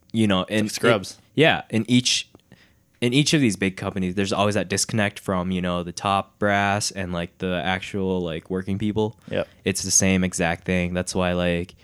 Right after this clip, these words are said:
Speaker 1: they always ask for, like, these ridiculous demands that the doctors have to meet. Like, you have to see this many patients in a day, blah, blah, blah, blah, blah, or else we'll, you know, cut,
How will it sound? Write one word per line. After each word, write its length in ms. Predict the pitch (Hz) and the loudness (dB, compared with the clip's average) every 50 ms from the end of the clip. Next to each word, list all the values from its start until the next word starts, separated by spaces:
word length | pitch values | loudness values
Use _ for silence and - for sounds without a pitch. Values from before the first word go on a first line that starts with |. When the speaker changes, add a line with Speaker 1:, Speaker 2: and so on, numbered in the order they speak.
| _ _ _ _ _ _ _ _ _ _ _ _ - | _ _ _ _ _ _ _ _ _ _ _ _ 0
Speaker 1:
they 100 | 110 - | 2 4
always 280 | 101 104 107 110 104 - | 4 4 4 4 4 4
ask 400 | 98 98 92 92 98 95 - - | 2 4 2 2 2 0 -2 -4
for, 480 | - - 107 98 92 90 90 90 90 87 | -2 0 2 2 2 2 2 0 -2 -2
like, 580 | 85 87 87 87 87 87 85 87 87 - - - _ _ _ _ _ _ _ _ _ _ _ - | -2 -2 -2 0 0 0 -2 -2 -4 -8 -12 -20 _ _ _ _ _ _ _ _ _ _ _ -6
these 340 | 107 104 101 98 92 92 | -4 -2 -2 -2 -2 -2
ridiculous 840 | 92 98 92 - _ _ 131 123 117 113 - 120 110 104 101 98 - | -4 -4 -4 -4 _ _ 6 6 6 4 2 2 2 2 2 0 -2
demands 880 | - - 101 92 92 90 87 87 87 87 85 85 85 85 87 - - - | 0 2 2 4 4 2 2 0 0 -2 -2 -4 -4 -6 -6 -6 -8 -8
that 180 | - 101 95 - | -6 -8 -6 -6
the 60 | 85 | -8
doctors 420 | 85 - 80 82 - - 95 90 | -8 -6 -8 -8 -6 -8 -8 -8
have 100 | - 90 | -8 -8
to 60 | 87 92 | -6 -6
meet. 160 | 87 87 80 | -6 -6 -8
Like, 180 | 90 87 90 | -10 -10 -6
you 40 | 98 | -6
have 100 | 92 90 | -6 -4
to 80 | - 87 | -4 -6
see 220 | - - 90 85 101 110 - _ _ - - - - - _ - | -6 -6 -6 -8 -10 -14 -20 _ _ -20 -20 -20 -20 -20 _ -10
this 140 | 104 - - | -8 -4 -2
many 180 | 95 92 90 | 0 0 0
patients 400 | 85 101 95 87 - 95 92 90 | 0 -2 -4 -4 -4 -6 -6 -6
in 100 | 92 85 | -6 -6
a 60 | 85 | -6
day, 460 | 85 92 104 117 123 120 117 120 120 117 | -2 0 2 2 2 2 2 2 0 -2
blah, 160 | - 90 82 | -4 -6 -6
blah, 100 | 76 76 | -6 -6
blah, 180 | 104 - 90 | -4 -4 -4
blah, 100 | 76 80 | -2 -4
blah, 380 | 76 - 101 107 107 107 104 98 | -2 0 2 2 4 2 2 2
or 100 | 95 90 | 2 2
else 200 | 90 85 - - | 0 0 -2 -6
we'll, 260 | - 80 80 78 - - - - - - - - | -6 -8 -6 -8 -10 -14 -20 -20 -20 -20 -14 -10
you 120 | 107 98 | -8 -8
know, 240 | 87 62 80 117 143 - | -6 -6 -8 -10 -12 -12
cut, 160 | - - - | -12 -14 -14